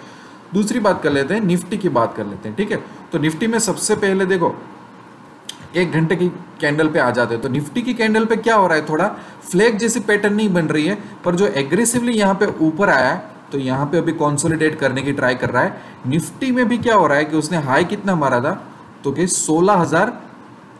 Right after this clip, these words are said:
तीन सौ पचास का, तो सोलह हज़ार तीन सौ पचास का level जब तक cross नहीं करे तो फिर से aggressive buying मत करने लगना।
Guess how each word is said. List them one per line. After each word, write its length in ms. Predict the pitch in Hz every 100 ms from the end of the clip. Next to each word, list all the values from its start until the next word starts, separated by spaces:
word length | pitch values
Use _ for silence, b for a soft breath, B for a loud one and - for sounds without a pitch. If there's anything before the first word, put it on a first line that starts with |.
| 135 135 131
तीन 160 | 180
सौ 140 | 185 202
पचास 380 | 170 151 131 -
का, 160 | 107 - - -
तो 80 |
सोलह 380 | 208 185 185 240
हज़ार 240 | 240 247 233 220
तीन 180 | 202
सौ 180 | 208 247
पचास 680 | 226 151 151 214 151 - - - - - - - - -
का 80 | 214
level 460 | 175 147 156 214 160
जब 280 | 139 123
तक 160 | 208 208
cross 300 | 190 - 143
नहीं 140 | 180 180
करे 200 | 165 170
तो 120 | 175
फिर 220 | 165 156
से 160 | 160 165
aggressive 420 | 139 156 156 165
buying 260 | 139 147 139
मत 200 | 131 131 151
करने 260 | 127 135
लगना। 300 | 117 113 139